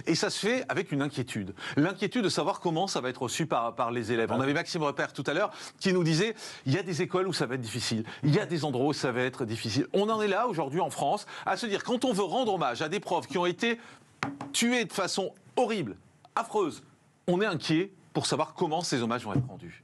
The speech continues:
Speaker 2: Et il y a même une question subsidiaire, est-ce que, euh, cette minute sera rendue dans tous les établissements ?
Speaker 1: Bien sûr.
Speaker 2: Parce que, euh, ça peut pas être imposé en fait. C'est un peu sur la base du volontariat des responsables des établissements. Ça serait intéressant également à regarder. Alors c'est très très bien évidemment de faire, euh,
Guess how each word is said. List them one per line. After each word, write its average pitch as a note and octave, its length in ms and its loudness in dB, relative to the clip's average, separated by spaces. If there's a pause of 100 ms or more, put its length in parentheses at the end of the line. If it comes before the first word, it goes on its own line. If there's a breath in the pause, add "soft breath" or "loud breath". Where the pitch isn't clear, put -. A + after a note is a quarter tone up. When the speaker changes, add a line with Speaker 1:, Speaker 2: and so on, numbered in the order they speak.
(160)
Speaker 2:
Et B2+ 60 0
il C3+ 60 2
y C3 40 4
a C3+ 40 4
même C#3+ 140 4
une A#2 120 4
question B2 260 0
subsidiaire, A#2 680 -2
est-ce G#2+ 180 -2
que, - 100 -2 (240)
euh, G#2+ 160 2
cette - 280 -2
minute D3+ 260 4
sera A#2 240 0
rendue A#2 300 -2
dans C#3 160 -2 (100)
tous C#4 220 4
les G2+ 160 -2
établissements ? F#2 480 -2
Speaker 1:
Bien A2+ 100 2
sûr. F3+ 140 -2
Speaker 2:
Parce C#3 260 0
que, D#3+ 160 -2
euh, A#2+ 720 2 (120)
ça - 160 -2
peut C#3 100 -10
pas F#3+ 160 -2
être G#3 100 -4
imposé D3 380 0
en B2 80 -2
fait. - 260 -6 (300 loud breath)
C'est - 120 -4
un F#2+ 60 0
peu E3+ 120 2
sur A#2+ 180 0
la A2+ 80 2
base D#3 160 0
du A2+ 100 -4
volontariat D3+ 640 0
des D3+ 120 0
responsables C3 440 0
des A2+ 160 -2
établissements. A#2 460 0
Ça A2+ 140 -2
serait - 160 0
intéressant C3 400 2
également A2 320 4
à A2 40 0
regarder. G#2+ 300 0 (260 loud breath)
Alors A2 220 0
c'est - 140 -2
très - 180 -2
très C#3 180 -4
bien D3+ 160 0
évidemment A#2+ 380 2
de A2+ 60 0
faire, G#2+ 320 0
euh, F#2+ 160 2